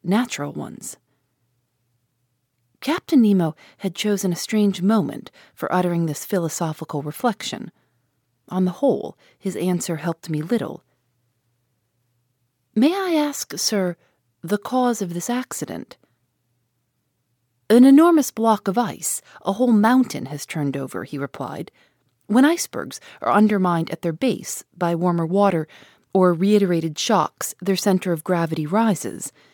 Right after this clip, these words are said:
and the whole thing turns over. This is what has happened. One of these blocks, as it fell, struck the Nautilus.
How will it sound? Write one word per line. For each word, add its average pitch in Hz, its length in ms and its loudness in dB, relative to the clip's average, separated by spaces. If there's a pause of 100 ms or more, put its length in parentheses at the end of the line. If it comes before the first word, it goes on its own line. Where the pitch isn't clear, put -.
(160)
and 160 180 -8
the 160 60 -6
whole 190 180 -2
thing 180 240 -2
turns 185 320 0
over. 220 360 -2 (840)
This 190 260 0
is 220 100 -4
what 214 140 2
has 220 100 -2
happened. - 520 -6 (680)
One 233 240 4
of 233 140 2
these 214 200 0
blocks, - 720 -2 (280)
as 175 160 -10
it 151 100 -6
fell, 160 480 -6 (220)
struck - 340 -2
the 220 120 0
Nautilus. 226 640 0